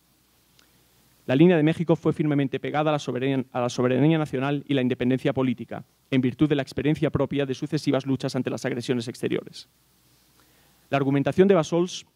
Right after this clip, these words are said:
para criticar las posiciones de Londres y París respecto a España se basaba en una calificación de dicha postura como, cito literal, "manifestación de retrogradación jurídica". Añadía Bassols que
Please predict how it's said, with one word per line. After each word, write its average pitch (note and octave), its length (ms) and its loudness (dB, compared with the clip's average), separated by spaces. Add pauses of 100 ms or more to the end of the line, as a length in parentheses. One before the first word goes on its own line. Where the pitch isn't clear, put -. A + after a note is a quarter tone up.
(140)
para C3 160 -4
criticar C#3 340 -2
las D#3+ 120 0
posiciones D3+ 440 0
de C3+ 80 -2
Londres C#3 320 0
y C3+ 60 -8
París B2+ 400 -4
respecto C#3+ 420 -2
a - 20 0
España C3 440 -4 (1120)
se - 160 0
basaba D#3 320 0
en D#3 80 2
una D#3 140 0
calificación C#3+ 680 -4 (960)
de B2 100 -2
dicha C3 220 0
postura C3+ 380 -4
como, D#3 360 0 (480)
cito C3 240 -2
literal, B2 420 -4
"manifestación C#3+ 720 -2
de B2+ 100 -2
retrogradación B2 800 0 (120)
jurídica". - 640 -6 (880)
Añadía C3+ 360 2
Bassols D3+ 400 -4
que - 220 -8